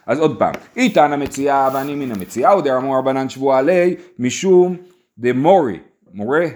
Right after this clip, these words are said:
מור-, מורי, הכוונה היא מורה היתר לעצמו, "מורי ואמר, 'חבריי לב מידי חסר בה, איזיל, איתפיס ויתפלג בעדי, אבל מקח וממכר,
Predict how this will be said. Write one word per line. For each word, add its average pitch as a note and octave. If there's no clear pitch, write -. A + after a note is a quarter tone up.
מור-, C3+
מורי, E3+
הכוונה C#3
היא F#3
מורה D#3+
היתר D#3+
לעצמו, C3+
"מורי D#3+
ואמר, G#2+
'חבריי C#3
לב D#3+
מידי D3
חסר G#2
בה, D2
איזיל, D3
איתפיס F#3+
ויתפלג C#3+
בעדי, E2
אבל G2+
מקח D#3
וממכר, B2+